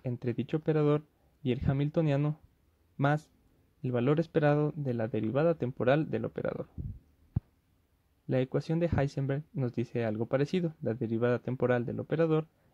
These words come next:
es igual al conmutador entre el operador y el hamiltoniano más la derivada temporal del operador en la representación de Schrödinger, y toda esta derivada representada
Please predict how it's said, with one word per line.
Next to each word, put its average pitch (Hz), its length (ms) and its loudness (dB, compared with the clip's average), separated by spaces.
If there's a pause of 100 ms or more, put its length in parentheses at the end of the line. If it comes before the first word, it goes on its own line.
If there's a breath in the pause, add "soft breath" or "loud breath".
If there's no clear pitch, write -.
(100 soft breath)
es 139 120 -6
igual 123 360 2 (120)
al 113 300 -4
conmutador 123 680 0
entre 113 220 -6
el 113 60 -6
operador 120 580 -2
y 117 160 -6
el 110 160 -4
hamiltoniano 151 680 -2 (580 soft breath)
más 156 280 -2
la 127 100 0
derivada 120 460 0
temporal 147 460 -2
del 120 160 -4
operador 117 540 -4
en 120 140 -4
la 107 100 -2
representación - 720 -6
de 131 100 -2
Schrödinger, 143 440 0 (1040)
y 135 80 -4
toda 147 280 0
esta 147 260 0
derivada 143 600 0 (220)
representada 123 840 -2